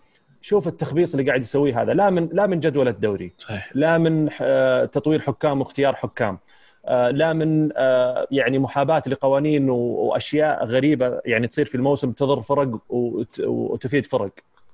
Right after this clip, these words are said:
Speaker 1: حتى على مستوى ريال مدريد وبرشلونة، لو أنا كنت مشجع المدريد، في أشياء تفيد مدريد وبرشلونة عشانهم مدريد وبرشلونة أو أتلتيكو، وتضر الباقيين.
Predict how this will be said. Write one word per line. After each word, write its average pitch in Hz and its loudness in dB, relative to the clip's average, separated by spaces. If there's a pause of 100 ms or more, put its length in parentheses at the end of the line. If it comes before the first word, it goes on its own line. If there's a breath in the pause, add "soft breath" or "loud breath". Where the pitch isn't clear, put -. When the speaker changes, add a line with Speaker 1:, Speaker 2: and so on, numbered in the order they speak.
Speaker 1:
حتى 170 -2
على 147 2
مستوى 143 0
ريال 135 4
مدريد 131 0
وبرشلونة، 131 0
لو 127 0
أنا 135 -2
كنت 127 -4
مشجع 113 -2
المدريد، 107 -2
في 147 0
أشياء 143 0
تفيد 123 -2
مدريد 123 0
وبرشلونة 123 0
عشانهم 131 0
مدريد 123 0
وبرشلونة 123 0
أو 113 2
أتلتيكو، 131 -2 (340 soft breath)
وتضر 147 2
الباقيين. 127 2